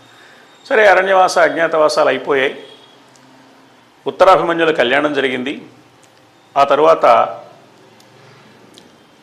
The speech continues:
ఉపప్లావ్యంలో విడిది చేసిన పాండవులు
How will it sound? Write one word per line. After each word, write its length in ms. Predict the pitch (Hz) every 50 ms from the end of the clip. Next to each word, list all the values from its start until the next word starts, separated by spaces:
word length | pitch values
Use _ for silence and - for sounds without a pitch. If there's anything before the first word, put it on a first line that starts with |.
| _ _ - -
ఉపప్లావ్యంలో 760 | 143 - 226 226 220 226 226 226 226 220 220 214 214 214 214
విడిది 260 | 196 190 185 185 185
చేసిన 360 | 180 180 175 170 175 185 165
పాండవులు 600 | 151 - 135 123 139 156 165 160 151 143 170 -